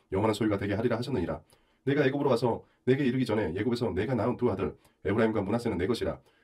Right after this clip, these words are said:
르우벤과 시므온처럼 내 것이 될 것이요, 이들 후에 내 소생은 내 것이 될 것이며, 그들의 유산은 그들의 형의 이름으로 함께 받으리라. 내게 대하여는 내가 이전에 바단에서 올 때 나엘이 나를 따르는 도중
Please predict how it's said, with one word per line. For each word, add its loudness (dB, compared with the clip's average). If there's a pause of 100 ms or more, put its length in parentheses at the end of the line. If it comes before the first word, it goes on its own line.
(100)
르우벤과 4
시므온처럼 0
내 0
것이 0
될 -2
것이요, -4 (300)
이들 2
후에 -2
내 2
소생은 -2
내 -4
것이 0
될 -2
것이며, -6 (300)
그들의 2
유산은 0 (180)
그들의 0
형의 0
이름으로 2
함께 -6
받으리라. -4 (420)
내게 2
대하여는 2 (280)
내가 4
이전에 0 (160)
바단에서 0
올 2
때 -2
나엘이 0
나를 -4
따르는 0
도중 -4